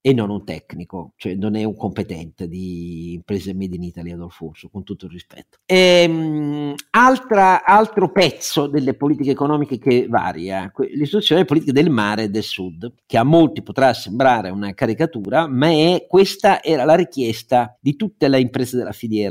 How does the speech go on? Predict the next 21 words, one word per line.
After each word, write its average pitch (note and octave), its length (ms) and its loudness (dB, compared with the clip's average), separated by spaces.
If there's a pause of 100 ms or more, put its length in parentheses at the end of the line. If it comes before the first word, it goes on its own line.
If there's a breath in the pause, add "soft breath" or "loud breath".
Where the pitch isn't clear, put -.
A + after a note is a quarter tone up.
del F#2 160 -8
mare E2+ 560 -12
da G#2 240 -4
anni, E2 340 -20 (120)
che E3 340 2
sotto - 520 0
l'unica B2 580 2
cabina A#2+ 340 -2
di B2 80 2
regia A#2 560 0
del A2 280 -2
Ministero G#2+ 920 -4
di A2+ 180 -6
Giovannini G#2 540 -4
uscente - 840 -4 (640 loud breath)
non D#3+ 540 4
hanno B2+ 400 0
trovato, C#3+ 760 0 (340 loud breath)
attenzione, B2 800 0
vista A#2+ 600 -2
l'importanza G#2 1300 -2